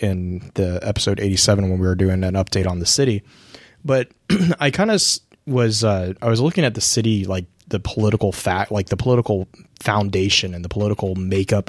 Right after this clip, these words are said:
of the city. And I've always kinda seen it kind of as an anocracy. Um,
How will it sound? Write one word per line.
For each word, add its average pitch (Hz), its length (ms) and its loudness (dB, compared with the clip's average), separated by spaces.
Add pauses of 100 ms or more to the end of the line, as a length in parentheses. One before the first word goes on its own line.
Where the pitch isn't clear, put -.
of 98 80 -2
the 90 100 -2
city. 98 440 0 (640)
And 127 280 2 (140)
I've 127 140 2
always 175 260 4
kinda 151 220 2
seen 123 260 2
it 113 180 2
kind 110 240 -2
of 107 120 4
as 101 160 0
an 104 80 -4
anocracy. 107 760 0 (1040)
Um, 117 380 2